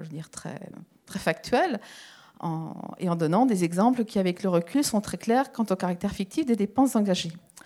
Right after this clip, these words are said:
On était en décembre deux mille neuf, je suis partie en congé, je suis revenue en janvier deux mille dix, j'étais malade, j'étais à Faune, donc ambiance hostile,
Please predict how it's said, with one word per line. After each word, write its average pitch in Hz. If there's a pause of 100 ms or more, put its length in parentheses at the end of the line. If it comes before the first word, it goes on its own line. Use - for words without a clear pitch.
(200)
On 190
était 190
en 202
décembre 220
deux 214
mille 196
neuf, 247
je -
suis 233
partie 214
en 220
congé, 220 (800)
je 175
suis 208
revenue 208
en 226
janvier 220
deux 220
mille 202
dix, 262
j'étais 196
malade, 202
j'étais 233
à 220
Faune, 214 (1000)
donc 185
ambiance 202
hostile, 240